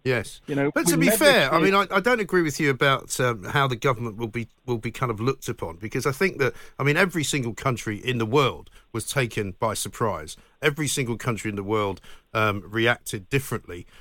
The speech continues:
Speaker 1: um, and most countries, up until about mid-February, thought that it wasn't gonna be a big deal.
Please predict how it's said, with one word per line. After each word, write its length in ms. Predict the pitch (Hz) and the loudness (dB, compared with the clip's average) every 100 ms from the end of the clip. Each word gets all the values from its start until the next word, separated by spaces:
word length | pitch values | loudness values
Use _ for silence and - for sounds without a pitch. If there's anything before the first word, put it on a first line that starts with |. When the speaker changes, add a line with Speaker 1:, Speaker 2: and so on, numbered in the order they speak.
| _ | _
Speaker 1:
um, 300 | 120 120 117 113 | 0 2 2 0
and 180 | 120 | 2
most 320 | 123 160 - - | 4 4 2 -4
countries, 540 | 117 98 98 101 - | -4 -4 -8 -8 -4
up 200 | 135 131 | -4 -2
until 280 | 127 - 127 | -4 -2 -2
about 360 | 104 120 107 - _ | 0 2 0 -2 _
mid-February, 760 | 123 117 - 131 110 92 80 - - _ _ _ _ | -2 -2 0 0 0 -8 -12 -18 -20 _ _ _ _
thought 340 | - 196 180 | -2 0 2
that 80 | 147 | 0
it 80 | 135 | -2
wasn't 240 | 151 135 | 0 -2
gonna 120 | 123 120 | -2 0
be 60 | |
a 60 | 117 | 2
big 240 | 139 113 | 0 0
deal. 300 | - 123 - | 0 0 -2